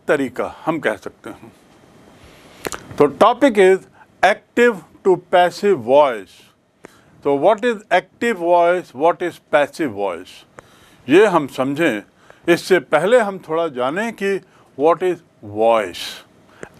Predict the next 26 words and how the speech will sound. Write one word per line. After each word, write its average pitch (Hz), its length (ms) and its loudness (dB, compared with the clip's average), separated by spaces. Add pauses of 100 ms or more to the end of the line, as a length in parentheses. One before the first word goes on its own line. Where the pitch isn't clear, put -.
(120)
Active 220 480 2
voice, 214 460 2 (880)
passive 156 500 0
voice। 95 400 -10 (1500)
तो 170 120 4
voice 170 580 2
को 240 160 -10
समझने, 160 520 -10 (380)
active 220 400 -2
voice 185 540 0
और 165 100 -6 (140)
passive 147 400 -4
voice 156 440 0
के 165 120 -6
अंतर 160 580 0
को 220 140 -4
समझने 196 440 -8
के 196 80 -6
पहले 196 320 0
ज़रूरी 175 360 -2
है 247 100 2
कि 233 100 -2
हम 185 140 -2
root 214 280 2
पे 214 180 2
जाएं 160 340 0